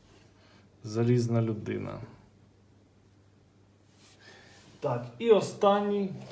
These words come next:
на який у мене немає надії ні на що, це, е, Зоряні війни. Так, це походу отак. Все, кручу, верчу. Ніяк відкрити не можу.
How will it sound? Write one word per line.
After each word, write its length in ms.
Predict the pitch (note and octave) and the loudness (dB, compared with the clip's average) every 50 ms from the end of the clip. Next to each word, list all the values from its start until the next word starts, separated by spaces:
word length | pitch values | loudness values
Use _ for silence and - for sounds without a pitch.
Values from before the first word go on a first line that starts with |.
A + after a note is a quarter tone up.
| - - - - - B2 A#2 | -20 -20 -18 -16 -12 -8 -4
на 120 | A#2+ B2+ C#3+ | -2 0 0
який 300 | D3+ C3+ B2+ D3+ E3 D#3 | 0 0 0 0 0 2
у 60 | D3+ | 2
мене 280 | C#3+ D3 D3 C#3+ C#3 C3+ | 2 2 2 2 2 2
немає 600 | C3 C3 C3 C3+ C3+ C3+ C3+ C3 B2 A#2 A2+ A2 - - - - - - - - - - - - - B2 | 2 2 2 4 4 4 4 4 4 4 2 0 -4 -8 -12 -14 -16 -18 -18 -16 -16 -14 -14 -12 0 4
надії 680 | B2+ C3+ C3+ - B2 B2 D3 E3+ E4+ - D#3+ D3+ C#3+ C#3 C#3 C3+ | 6 6 6 6 4 0 -2 -2 -2 0 0 -2 -2 -2 -4 -4
ні 120 | C3+ C3 C3 | -2 0 2
на 140 | C3 C3 B2+ | 2 2 2
що, 420 | B2+ - - - - A#2+ A#2+ A#2+ - - - - - - - - - - - - - - - - - | 0 -4 -6 -2 0 0 0 0 -2 -6 -10 -12 -12 -16 -20 -20 -14 -12 -10 -10 -10 -12 -14 -16 -12
це, 420 | - - - D3 D#3 E3+ F3 F3 E3+ F3 - - - - - - - - - - - - - - - - - - - - - | -12 0 4 6 8 8 6 4 2 -2 -8 -14 -16 -16 -18 -18 -20 -20 -20 -20 -20 -20 -20 -20 -20 -20 -20 -20 -20 -8 -4
е, 60 | B2+ B2+ B2 A#2 G#2+ G2+ G2+ G2+ G2 - - | 0 0 0 0 -2 -4 -6 -10 -12 -6 0
Зоряні 420 | C3 D3+ D3+ C#3+ C#3 C3+ C3+ C3 | 2 2 4 4 2 2 2 2
війни. 400 | C3 C3 B2 A2 G#2 G2+ F#2+ F#2+ - - | 4 4 4 2 2 -2 -4 -6 -6 -8
Так, 140 | A2 G#2 - - | -8 -10 -8 -8
це 200 | - - C3 B2+ | -6 -4 -2 -2
походу 380 | A#2+ B2 - - - A#2+ A#2 - - - - | -2 -4 -6 -4 -4 -4 -4 -4 -6 -6 -8
отак. 460 | - - - - - - - - - - - - - - - | -8 -10 -8 -6 -4 -4 -4 -6 -10 -14 -16 -14 -12 -12 -10
Все, 200 | - - - A#2 A2+ A2 A2 - - - | -10 -8 -6 -4 -4 -4 -6 -8 -10 -10
кручу, 380 | D3 D3+ C3+ - G#3 G#3+ G3 | -10 -10 -4 2 4 6 6
верчу. 540 | F3+ E3 D3+ C#3 C3+ - - F3+ F#3+ F#3+ F#3 F3+ - - - - - - - - - - - - - - - - - - - - - B2+ | 6 4 2 0 -4 -6 0 2 2 2 2 -2 -6 -12 -18 -20 -20 -20 -20 -20 -20 -20 -20 -18 -18 -18 -16 -16 -16 -16 -16 -14 -6 -2
Ніяк 500 | B2+ B2+ C3 D3 F3+ F3+ E3+ - - D3 | 2 2 4 4 6 4 4 4 2 -4
відкрити 640 | D#3 D3 - - F3+ F3 F3+ D#3+ C3+ D3 C#3+ C3+ | -6 -8 -4 -2 2 2 2 2 2 0 0 2
не 140 | C3 C3 B2+ | 2 4 4
можу. 520 | C3 C#3 E3 F3+ F#3+ F#3+ E3 C3+ C#3+ D3 | 4 4 2 2 0 -2 -2 -4 -4 -4